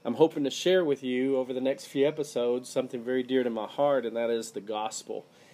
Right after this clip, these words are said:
in a way, hopefully, that, that will teach you so much more than you may have thought about before.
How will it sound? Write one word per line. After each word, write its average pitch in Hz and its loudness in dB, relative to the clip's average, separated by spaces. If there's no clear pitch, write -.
in 131 2
a 135 4
way, 139 2
hopefully, 143 0
that, 131 -2
that 120 -6
will 110 -2
teach - -6
you 123 -6
so 139 2
much 135 -2
more 139 2
than 113 -6
you 113 -8
may 120 -2
have 117 -2
thought 120 -4
about 104 -8
before. 98 -12